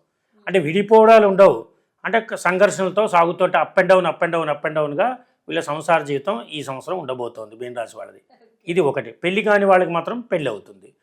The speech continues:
రెండు, తర్వాత స్థిరాస్తులు ఎవరైనా కొనుగోలు చేయాలంటే శుభ్రంగా కొనుగోలు చేయొచ్చు.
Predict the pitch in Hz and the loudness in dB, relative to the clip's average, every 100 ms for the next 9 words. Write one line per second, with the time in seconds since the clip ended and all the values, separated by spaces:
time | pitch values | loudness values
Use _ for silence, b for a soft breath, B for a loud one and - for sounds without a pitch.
0 | _ _ 123 131 127 104 - _ _ - | _ _ -8 -6 -6 -10 -12 _ _ 2
1 | 165 214 208 202 165 - - 180 226 220 | 6 8 8 4 -2 -4 0 4 4 2
2 | 214 202 185 170 170 180 190 175 175 170 | 4 4 4 0 -2 2 2 0 -4 -8
3 | 139 131 135 180 190 196 190 165 160 170 | -14 -18 -2 2 4 6 4 2 -2 -2
4 | 151 160 151 220 226 | -2 -4 -4 -4 -4